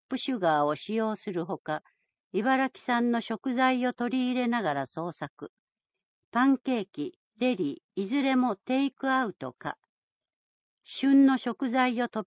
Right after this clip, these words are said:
ピングしたパンケーキも好評です。気になる人は一度訪れてみては？問い合わせ先、商工労政課。電話、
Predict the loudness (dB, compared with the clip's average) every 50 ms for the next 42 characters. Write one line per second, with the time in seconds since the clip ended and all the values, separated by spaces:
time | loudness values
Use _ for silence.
0 | _ _ 0 2 2 2 0 -2 -4 -6 -8 -4 -2 0 0 -2 -2 0 0 2
1 | 4 2 2 0 -2 -4 -4 -4 -4 -4 -4 -4 -2 -4 -6 -6 -6 -6 -6 -6
2 | -6 -4 -4 -4 -4 -6 -10 -12 -14 _ _ _ _ _ _ _ _ _ _ _
3 | _ _ _ _ _ _ _ 0 4 6 6 8 8 6 4 2 0 -2 -6 -6
4 | -6 -2 0 0 2 0 0 -4 _ _ _ _ -8 -6 -4 -2 -2 -2 0 0
5 | 0 -2 -4 -6 _ -6 -2 -2 -2 0 0 -2 -2 -2 -4 -4 -2 -2 0 0
6 | -2 -4 -6 -4 -4 -4 -6 -8 _ _ _ _ _ _ _ _ _ _ _ _
7 | _ _ _ _ _ _ _ _ _ -2 0 2 2 2 2 2 0 0 -4 -6
8 | -6 -6 -8 -8 -8 -8 -8 -8 -8 _ _ _ _ _ _ -6 -2 2 2 2
9 | 2 0 0 0 2 2 2 2 0 0 0 -2 -2 -4 -4 -2 -2 -2 -4 -6
10 | -4 -4 -4 -4 -6 _ _ _ _ _ _ _ _ _ _ -4 -2 0 0 2
11 | 2 2 2 0 0 -2 -4